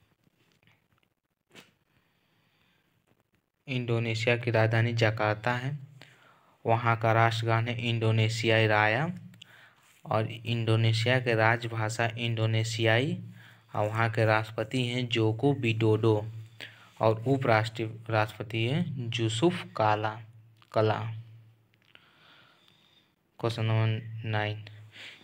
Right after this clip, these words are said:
किस एम्स ने लगातार तीसरी बार कार्यकलाप पुरस्कार जीता है?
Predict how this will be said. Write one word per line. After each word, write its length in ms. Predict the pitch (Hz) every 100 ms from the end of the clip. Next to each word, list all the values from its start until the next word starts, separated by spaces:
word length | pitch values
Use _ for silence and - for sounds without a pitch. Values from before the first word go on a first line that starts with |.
| -
किस 280 | 143 - - - -
एम्स 380 | 123 127 131 123
ने 220 | 104 101
लगातार 600 | 104 107 110 113 113 139
तीसरी 500 | 139 - 113 120 131
बार 300 | 120 113 113
कार्यकलाप 880 | 113 110 107 110 110 - 117 123 -
पुरस्कार 480 | 117 110 107 107 107
जीता 300 | 110 104 104
है? 240 | 110 113